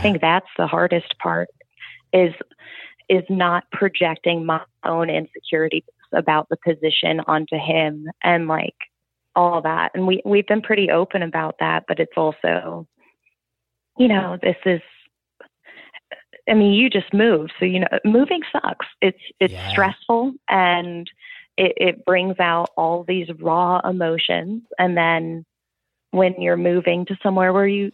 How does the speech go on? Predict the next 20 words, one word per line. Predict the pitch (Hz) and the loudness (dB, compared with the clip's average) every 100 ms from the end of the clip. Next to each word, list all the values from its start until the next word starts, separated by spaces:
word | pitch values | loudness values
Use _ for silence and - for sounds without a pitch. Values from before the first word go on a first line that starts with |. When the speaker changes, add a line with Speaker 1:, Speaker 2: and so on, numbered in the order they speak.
| - | -2
Speaker 1:
know | 196 190 202 202 202 - | 0 2 4 2 0 -6
literally | 180 196 202 208 196 | 0 2 4 2 2
no | 185 170 | 2 0
one | 165 208 240 | 2 0 0
and | 175 - | -2 -2
can't | 202 208 | -2 -2
communicate | - 175 208 311 - - - | -4 -4 -2 -2 -2 -2 -4
with | - | -4
anybody, | 160 156 - 160 170 208 | -2 -2 -2 0 2 2
there's, | 190 190 - | 0 0 -2
like, | 92 - - _ _ - - _ _ _ _ _ _ _ _ | -2 -4 -14 _ _ -20 -20 _ _ _ _ _ _ _ _
m-, | 214 - | -4 2
there's | 220 226 | 4 4
a | 202 - | 2 0
fear | 233 196 156 156 - | 2 2 2 -6 -10
there, | 196 185 175 170 | -2 0 2 0
because | 180 180 175 | -4 -6 -2
I, | 170 175 - | 0 -2 0
I | 185 | 0
wanna | 180 180 170 | 2 0 0